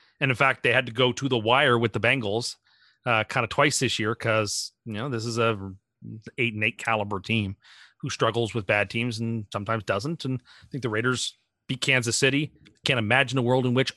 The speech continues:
uh, Cleveland could. Uh, I just think the Raiders are a better football team. Last week was aberrational because of, you know, not having an offensive line, and they were in that game until well into the third quarter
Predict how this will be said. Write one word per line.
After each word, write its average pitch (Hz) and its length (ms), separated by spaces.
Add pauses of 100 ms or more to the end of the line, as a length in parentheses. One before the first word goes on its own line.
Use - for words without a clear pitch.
(140)
uh, 135 200
Cleveland 110 360
could. 87 220 (580)
Uh, 117 280 (540)
I 139 60
just 120 140
think 139 100
the 135 80
Raiders 123 240
are 127 80
a 113 60
better 123 260
football 120 400
team. 131 320 (380)
Last 127 260
week 135 180
was 131 100
aberrational 127 800 (100)
because 117 720
of, 113 580 (360)
you 196 40
know, 143 80
not 139 240
having 135 220
an 131 60
offensive 123 380
line, 131 280
and 180 80
they 277 80
were 202 120
in 143 140
that 135 180
game 143 380
until 120 560
well 123 240
into 117 200
the 107 80
third 107 220
quarter 110 320